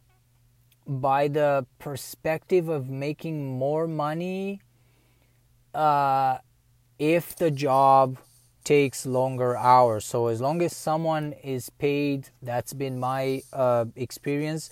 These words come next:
as long as someone is being paid hourly to do a job, and, and the, the person's, uh, uh,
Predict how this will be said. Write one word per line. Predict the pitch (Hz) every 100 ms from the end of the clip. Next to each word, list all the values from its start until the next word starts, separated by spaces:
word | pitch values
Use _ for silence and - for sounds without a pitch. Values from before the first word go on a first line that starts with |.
| - _
as | 135
long | 127 156
as | 165
someone | - 170 165 160
is | 143
being | 131 135 151 147
paid | - 135 139 139 -
hourly | 117 120 147 156 170 196 196 _ _ _
to | -
do | 131 143 151
a | 147
job, | 127 127 135 156 180 190 _ _ _ _ _ _ _ _ _ _ _ - -
and, | 139 135 131 131
and | 139 135 131
the, | 127 123
the | 131 127 -
person's, | - 147 156 - 170 165 143 - - _ _ _ _ _
uh, | 151 139 131 123 123 -
uh, | 135 123